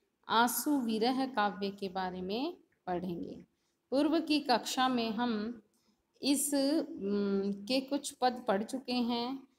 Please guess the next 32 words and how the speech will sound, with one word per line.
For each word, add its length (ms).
उसमें 720
जैसा 400
कि 200
आंसू 640
एक 280
विरह 400
काव्य 380
है, 480
कवि 320
अपनी 760
विरह 380
वेदना 480
के 380
क्षणों 420
को 340
अपनी 400
विरह 320
वेदना 440
का 160
चित-, 420
ए, 380
चित्रण 400
करते 380
हुए 260
बता 280
रहा 200
है। 240
आगे 300
कवि 320
कह 240
रहा 160
है, 580